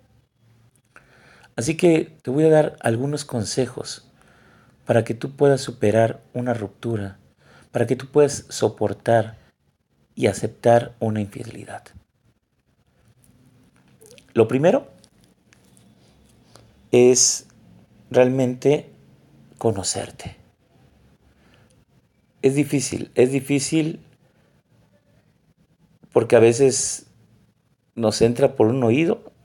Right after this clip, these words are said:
y nos sale por el otro. Tú puedes escuchar muchos consejos de amistades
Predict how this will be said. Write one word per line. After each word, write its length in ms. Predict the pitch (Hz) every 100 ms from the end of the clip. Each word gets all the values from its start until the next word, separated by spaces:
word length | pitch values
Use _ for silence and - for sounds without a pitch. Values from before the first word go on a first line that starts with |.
| -
y 120 | 113
nos 160 | 92 -
sale 220 | 92 98
por 220 | 101 113
el 140 | 120 175
otro. 340 | - - - _ _ _ _ _ _ - - -
Tú 160 | 160
puedes 220 | 156 156
escuchar 760 | 131 - 120 - 131 127 131 - - _ _ _
muchos 400 | 120 120 147 139
consejos 640 | 120 107 - 113 131 113
de 80 | 107
amistades 960 | 98 98 - 110 107 113 107 - -